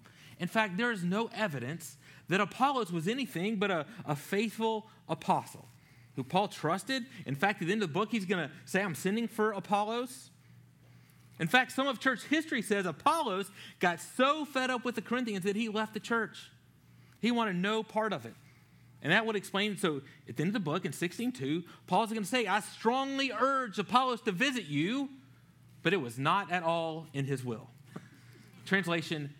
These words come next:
he didn't wanna come. The point of this farm analogy is the interdependence of the workers and our collective dependence on God.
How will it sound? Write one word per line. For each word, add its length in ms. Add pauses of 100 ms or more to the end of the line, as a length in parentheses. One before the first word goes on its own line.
(140)
he 120
didn't 120
wanna 160
come. 260 (3250)
The 60
point 360 (720)
of 80
this 180
farm 320
analogy 560
is 280 (340)
the 220
interdependence 840
of 80
the 100
workers 680 (720)
and 120
our 100
collective 520
dependence 880 (200)
on 120
God. 380